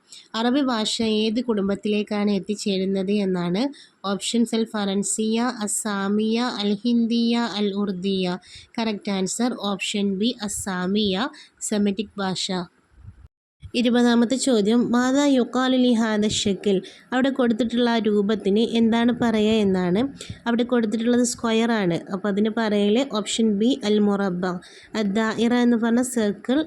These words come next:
അൽ മുസല്ലസ് എന്ന് പറഞ്ഞാൽ ട്രയാങ്കിൾ. അടുത്ത ചോദ്യം, "അയിന വുലിദ അബുൽ കലാം ആസാദ്?" അബുൽ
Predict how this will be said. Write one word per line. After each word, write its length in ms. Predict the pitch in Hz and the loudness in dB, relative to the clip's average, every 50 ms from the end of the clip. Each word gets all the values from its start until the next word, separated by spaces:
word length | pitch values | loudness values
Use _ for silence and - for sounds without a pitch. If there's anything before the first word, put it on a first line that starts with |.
| - 196 | -2 -2
അൽ 120 | 202 208 | 0 2
മുസല്ലസ് 680 | 214 214 214 - - - 220 220 214 226 233 226 - 233 | 2 2 2 0 0 0 0 2 2 2 0 0 0 0
എന്ന് 140 | 226 220 | 2 2
പറഞ്ഞാൽ 400 | 220 226 220 220 214 214 240 285 | 2 2 0 2 2 2 2 0
ട്രയാങ്കിൾ. 800 | 277 277 208 214 208 202 202 196 196 190 196 185 196 190 180 - - - - - - - - - _ - - - _ _ _ - - - - - - - - - - _ _ _ _ _ _ _ _ - - - - - _ _ - | -2 -2 -2 0 2 2 2 0 0 0 0 0 0 -2 -2 -4 -6 -14 -20 -20 -20 -20 -20 -20 _ -20 -20 -20 _ _ _ -20 -20 -18 -18 -18 -18 -18 -20 -20 -20 _ _ _ _ _ _ _ _ -20 -20 -20 -20 -20 _ _ -2
അടുത്ത 240 | 233 240 240 233 262 | 0 0 2 0 0
ചോദ്യം, 520 | 233 269 262 226 202 196 220 247 - 247 - | 2 2 2 2 4 4 2 2 0 0 0
"അയിന 240 | 269 277 285 285 294 | 2 4 4 4 4
വുലിദ 320 | 269 262 247 247 240 240 | 4 4 4 4 4 2
അബുൽ 400 | 240 - 226 208 202 233 233 208 - | 0 0 0 0 2 2 0 0 0
കലാം 380 | 226 214 208 208 208 214 208 202 | 0 2 2 2 2 2 2 2
ആസാദ്?" 540 | 196 190 196 190 185 202 202 196 190 185 - - - - - - _ _ - | 2 0 0 0 0 0 0 0 -2 -4 -6 -12 -20 -20 -20 -20 _ _ -4
അബുൽ 280 | - 226 220 277 277 | 0 0 2 2 2